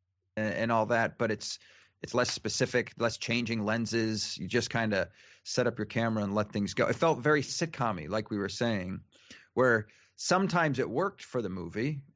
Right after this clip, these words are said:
in which they're actually on a set filming something. So that was like, okay, where that feels comfortable.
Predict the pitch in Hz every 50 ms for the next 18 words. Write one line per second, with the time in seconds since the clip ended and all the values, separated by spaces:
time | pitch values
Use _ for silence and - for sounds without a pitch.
0 | _ - 117 117 110 123 120 113 - - - - - _ _ _ _ _ - 110
1 | 113 110 107 - 113 120 123 120 - - - 117 113 101 - 110 117 120 113 107
2 | 98 - - - 139 127 117 - - - - - _ _ _ _ _ - - 147
3 | 160 196 190 151 110 92 - - 92 80 67 - 98 80 58 67 - _ _ -
4 | - - - - 143 131 120 135 131 139 - - 123 98 120 117 110 104 - -
5 | - 117 113 - 110 95 101 127 139 - - _ _ _ _ _ _ - 127 123
6 | 120 120 120 113 113 107 104 - - _ - - 127 123 - - 127 117 113 -
7 | - - 165 - - - 104 90 78 -